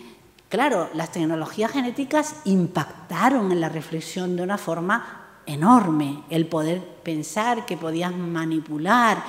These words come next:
el patrimonio genético legado a los descendientes. La palabra manipular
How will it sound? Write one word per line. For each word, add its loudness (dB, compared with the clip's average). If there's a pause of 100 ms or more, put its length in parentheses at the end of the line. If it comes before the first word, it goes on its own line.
(240)
el 2
patrimonio 2
genético -2
legado 2
a 2
los -4
descendientes. 0 (400)
La -4
palabra 2
manipular 2